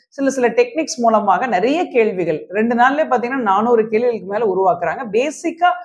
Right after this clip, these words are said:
இருக்கக்கூடிய பிகினர்ஸா இருக்கிறவங்க கூட அப்படியே யூஸ் பண்ணி அவங்களா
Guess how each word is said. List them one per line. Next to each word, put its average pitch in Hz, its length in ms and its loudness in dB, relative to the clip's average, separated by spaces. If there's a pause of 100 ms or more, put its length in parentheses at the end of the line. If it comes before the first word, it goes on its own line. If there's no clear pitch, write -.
(300)
இருக்கக்கூடிய 233 440 2 (120)
பிகினர்ஸா 311 540 4
இருக்கிறவங்க 208 440 -2
கூட 226 160 0
அப்படியே 170 320 -2
யூஸ் 202 220 -4
பண்ணி 208 180 -6 (360)
அவங்களா 247 320 0